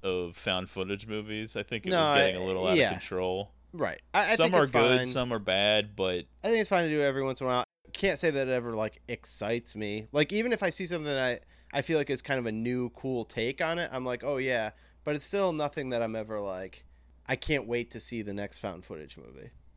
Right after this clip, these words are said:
Speaker 1: Yeah, I think they've sort of reached the point where there's not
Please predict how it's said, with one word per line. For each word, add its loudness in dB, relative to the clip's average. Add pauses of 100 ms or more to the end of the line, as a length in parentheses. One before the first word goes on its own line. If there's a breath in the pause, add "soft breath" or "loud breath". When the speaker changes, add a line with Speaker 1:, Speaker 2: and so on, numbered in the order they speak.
(120)
Speaker 1:
Yeah, 4
I 4
think -8
they've 0
sort -4
of -10 (100)
reached -6
the -10
point -10
where -10
there's -8
not -8